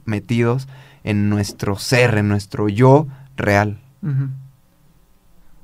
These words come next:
Speaker 1: Espero que me haya dado a entender.
Speaker 2: <laughs> Ahí le regresamos al
Speaker 1: <laughs>
Speaker 2: No, sí, sí, sí.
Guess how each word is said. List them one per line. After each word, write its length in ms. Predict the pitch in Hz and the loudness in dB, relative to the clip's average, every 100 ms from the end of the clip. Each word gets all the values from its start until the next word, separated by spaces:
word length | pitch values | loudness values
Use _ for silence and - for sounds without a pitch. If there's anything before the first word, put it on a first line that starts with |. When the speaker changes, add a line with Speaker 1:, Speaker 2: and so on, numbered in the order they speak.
| - - - - - | -20 -20 -20 -14 -12
Speaker 1:
Espero 420 | - - 185 135 | -6 -2 -2 -2
que 120 | 131 | -4
me 120 | 110 | -4
haya 440 | 87 92 85 95 101 - | -4 -4 -6 -6 -8 -2
dado 220 | 110 110 | 0 0
a 40 | |
entender. 360 | - 170 135 156 | 2 4 6 6
Speaker 2:
<laughs> 840 | 151 165 214 - - 185 170 139 135 | 6 6 4 4 4 4 4 2 2
Ahí 200 | 196 135 | 4 6
le 120 | 151 | 6
regresamos 720 | 156 151 127 123 127 131 139 | 6 6 6 6 6 6 4
al 300 | 131 113 113 | 0 -2 -2
Speaker 1:
<laughs> 880 | 131 139 - - 151 170 143 - - | 2 4 8 8 6 4 0 -2 2
Speaker 2:
No, 200 | 160 160 | 6 6
sí, 260 | 135 147 135 | 6 6 6
sí, 220 | 135 135 | 2 -2
sí. 200 | 131 131 | -2 -4